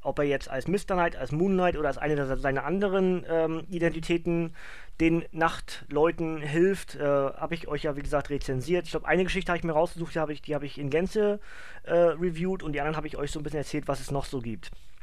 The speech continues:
Band zwei, jetzt machen wir mal auf das aktuelle Geschehen. Band zwei, ähm, ist eine in sich geschlossene Geschichte. Und zwar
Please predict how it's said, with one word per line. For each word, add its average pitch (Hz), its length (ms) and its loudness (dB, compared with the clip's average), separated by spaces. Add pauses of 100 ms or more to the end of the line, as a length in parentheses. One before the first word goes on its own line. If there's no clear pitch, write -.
(280)
Band 151 240 4
zwei, 160 300 4
jetzt 123 120 0
machen 180 160 2
wir 175 40 0
mal 151 120 -2
auf 143 60 -6
das 143 120 -4
aktuelle 139 360 0
Geschehen. 120 360 -2 (340)
Band 143 200 4
zwei, 196 640 2
ähm, 175 440 2 (200)
ist 165 320 2
eine 151 400 4 (160)
in 190 240 6
sich 185 360 -2
geschlossene 202 480 0
Geschichte. 214 540 -2 (160)
Und 156 240 2
zwar 156 460 2